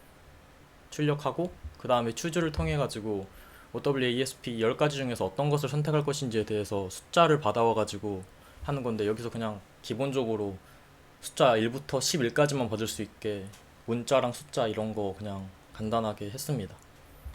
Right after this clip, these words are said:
false 해가지고 false 하면 다시 하고, 이렇게 while문 돌려가지고 이런 식으로 했습니다. 그 다음에 이제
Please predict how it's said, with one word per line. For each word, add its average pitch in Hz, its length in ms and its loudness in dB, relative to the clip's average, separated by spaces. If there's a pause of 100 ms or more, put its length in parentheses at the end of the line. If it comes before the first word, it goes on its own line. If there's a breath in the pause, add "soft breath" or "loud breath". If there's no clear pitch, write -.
(500)
false 139 380 0
해가지고 131 440 -2 (220)
false 143 300 0
하면 117 220 -2
다시 110 280 -4
하고, 123 340 -2 (180)
이렇게 113 180 -6
while문 117 400 4
돌려가지고 104 720 -4 (100)
이런 110 160 -4
식으로 101 240 -14 (160)
했습니다. - 380 -10 (2250)
그 123 100 -10
다음에 120 260 0
이제 104 380 -2